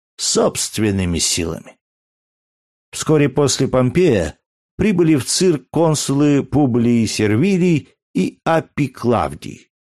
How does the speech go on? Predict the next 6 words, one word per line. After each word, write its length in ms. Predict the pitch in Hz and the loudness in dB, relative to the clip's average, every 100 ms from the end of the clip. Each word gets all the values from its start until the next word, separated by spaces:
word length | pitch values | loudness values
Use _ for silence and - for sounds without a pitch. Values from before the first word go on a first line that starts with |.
| _ _ _ | _ _ _
срок 340 | - 135 117 | -2 0 0
службы 480 | - 131 143 113 113 | -2 0 2 2 0
которых 580 | 113 107 156 143 131 104 | -2 -2 2 2 2 0
на 220 | 113 117 | -2 0
этих 360 | 120 - 98 - | 0 -2 -8 -6
постах 680 | 92 - - 165 165 - | -4 -4 -2 0 0 -4